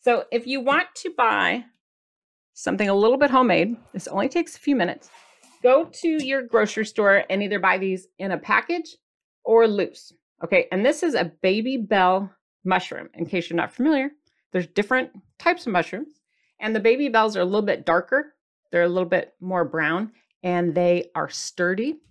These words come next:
and delicious. I don't know what the white ones are called, but these I like a lot. Now, when you buy,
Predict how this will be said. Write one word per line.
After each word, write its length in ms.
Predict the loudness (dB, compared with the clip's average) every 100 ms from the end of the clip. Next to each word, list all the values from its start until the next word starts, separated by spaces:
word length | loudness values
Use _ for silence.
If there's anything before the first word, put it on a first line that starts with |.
| _ -8
and 120 | -8
delicious. 640 | -8 -8 -8 -10 _ _ _ -14
I 60 | -8
don't 140 | -6
know 120 | -2
what 200 | -2 -2 _ _ _ _ _ _ _ _
the 80 | 0
white 180 | 0 0
ones 180 | -4 -8
are 60 |
called, 300 | -8 -8 -6
but 200 | -8 -10 -14 _ _
these 220 | -2 0
I 80 | 2
like 300 | 4 2 0 -12
a 80 | -8
lot. 200 | -8 -10 _ _ _ _ 0
Now, 180 | 2
when 100 | 4
you 100 | 2
buy, 440 | 2 2 2 -2